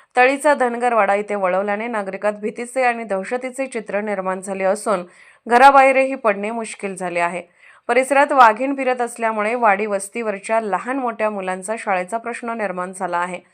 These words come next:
सकाळी तळीच्या वाड्यावर चंदा आल्याचे समजताच वाडी वस्तीवरील विद्यार्थिनी सुट्टी घेत घरी बसणे पसंत केले आहे. चंदा वाघीण ही सात ते आठ दिवसांपूर्वी उदगिरीच्या पठारावर मलकापूर उदगिरी मुख्य रस्त्यावर दिसून आली होती.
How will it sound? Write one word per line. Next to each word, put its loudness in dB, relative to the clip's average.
सकाळी 4
तळीच्या 0
वाड्यावर 2
चंदा -4
आल्याचे -2
समजताच -4
वाडी 6
वस्तीवरील -2
विद्यार्थिनी -8
सुट्टी -4
घेत 0
घरी -6
बसणे -6
पसंत -8
केले -8
आहे. -6
चंदा 4
वाघीण 4
ही -4
सात 0
ते 0
आठ 2
दिवसांपूर्वी -8
उदगिरीच्या -6
पठारावर -4
मलकापूर -4
उदगिरी -6
मुख्य -6
रस्त्यावर -2
दिसून -8
आली -4
होती. -6